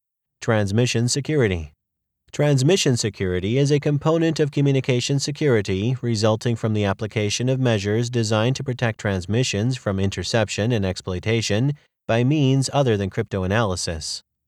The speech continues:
Examples of transmission security measures include using secured communication systems, registered mail, secure telephone and facsimile equipment, manual crypto systems,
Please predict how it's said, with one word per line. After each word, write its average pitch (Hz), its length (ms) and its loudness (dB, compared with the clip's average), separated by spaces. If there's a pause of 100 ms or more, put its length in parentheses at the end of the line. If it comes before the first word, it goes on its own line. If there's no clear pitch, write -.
(480)
Examples 98 680 0
of 98 100 2
transmission 107 640 0
security 110 520 -2
measures 117 520 0
include 131 520 2
using 127 460 2
secured 117 420 -2
communication 107 680 -2
systems, 131 720 0 (320)
registered 87 560 -2
mail, 113 500 2 (220)
secure 120 340 -2
telephone 123 640 0
and 104 180 0
facsimile 107 480 -2
equipment, 131 640 -2 (340)
manual 135 400 2
crypto 131 320 -4
systems, 104 720 -2